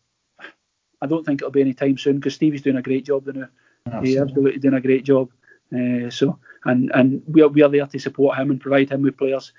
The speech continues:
Speaker 1: uh, as and when he needs it. And listen, again, I re-, refer to the, the, the fact that I, I am a Stranraer man. I, I am a Stranraer man. I want the club to do well,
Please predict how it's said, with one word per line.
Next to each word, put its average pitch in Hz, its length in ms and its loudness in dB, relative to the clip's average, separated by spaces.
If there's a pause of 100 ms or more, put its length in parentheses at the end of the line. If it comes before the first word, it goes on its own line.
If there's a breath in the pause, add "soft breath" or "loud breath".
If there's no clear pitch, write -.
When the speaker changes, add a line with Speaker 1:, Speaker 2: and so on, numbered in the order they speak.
(260 soft breath)
Speaker 1:
uh, 139 180 0
as 135 160 -2
and 135 100 -2
when 131 120 -2
he 127 80 -6
needs 131 220 -4
it. 143 120 2
And 123 180 -4 (460 soft breath)
listen, 135 360 0 (140)
again, 151 340 6
I 147 60 6
re-, 139 140 2
refer 143 480 0
to 143 60 -8
the, 135 100 -4 (160)
the, 135 240 -8
the 139 80 -14
fact 131 260 -4
that 139 100 -4
I, 127 120 -6 (340)
I 123 100 -2
am 143 140 4
a 139 60 0
Stranraer 135 360 -4
man. 131 300 -6
I, 147 60 0
I 147 220 2
am 170 140 2
a - 40 -4
Stranraer 139 320 -10
man. 135 220 -10
I 135 40 -10
want 156 180 0
the 143 60 -20
club 139 220 -8
to 139 80 -6
do 135 180 0
well, 131 300 -10